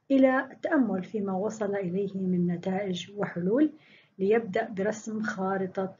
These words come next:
الطريق نحو الأداء والعمل الإبداعي في المؤسسة. مرحلة الوعي، تظهر العملية الإبداعية في هذه المرحلة في الوعي الإنساني،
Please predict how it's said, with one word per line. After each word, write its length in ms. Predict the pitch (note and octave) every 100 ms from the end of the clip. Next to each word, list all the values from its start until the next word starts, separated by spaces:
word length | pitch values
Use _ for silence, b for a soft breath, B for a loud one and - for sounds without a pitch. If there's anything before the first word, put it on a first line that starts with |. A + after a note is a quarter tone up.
| -
الطريق 600 | G#3+ - F3+ F#3+ F#3 -
نحو 320 | G#3 - G3+
الأداء 560 | F#3+ - F3 F#3+ F#3+ -
والعمل 520 | F#3 F3+ F#3 F#3+ F3+ - G#3+
الإبداعي 540 | G#3 F3+ G3 F#3 F#3
في 100 | F3+
المؤسسة. 520 | F3+ F#3 - E3+ - - _ _ _ B B B -
مرحلة 320 | A3 A3 F4+ -
الوعي، 440 | F#3+ F#3 G3 D4 - _ _ _ -
تظهر 440 | C4 G#3 A#3 C4+ G#3
العملية 520 | F3 F3+ F#3 G#3+ F#3+
الإبداعية 600 | E3+ F3 F#3+ F3 G3 F#3+
في 160 | F3+ G3
هذه 140 | F#3+
المرحلة 480 | F3 G3 F3+ G3 F#3+
في 140 | G3
الوعي 420 | F3 E3 G3 F#3+
الإنساني، 540 | F#3 G3 F3+ F#3+ E3